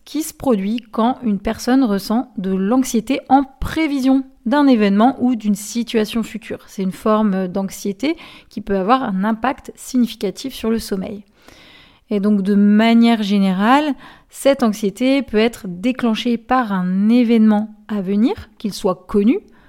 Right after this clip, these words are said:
comme la rentrée, un examen, un entretien d'embauche ou la reprise après les vacances, ou,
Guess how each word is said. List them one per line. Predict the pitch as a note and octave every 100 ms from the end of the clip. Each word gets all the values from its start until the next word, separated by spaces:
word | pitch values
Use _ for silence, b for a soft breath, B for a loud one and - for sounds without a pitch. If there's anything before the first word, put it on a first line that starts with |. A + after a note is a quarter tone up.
| b b b
comme | - G#3+ G3+ A3+
la | F#3+ F3+
rentrée, | F#3+ A3 - C#4+ C#4+ C4+
un | G#3
examen, | F#3 G3 A3+ B3 C4 C4+ C4 -
un | G#3
entretien | F3+ - G3+ G3
d'embauche | F#3+ G3+ B3 F#4 - -
ou | A#3+ C#4+ E4+
la | G3+ F#3+
reprise | G3+ G#3 - A#3+ G#3+ E3+ -
après | - -
les | F3+
vacances, | F#3+ G#3+ F#4 - - B B B B _ -
ou, | D4+ F4+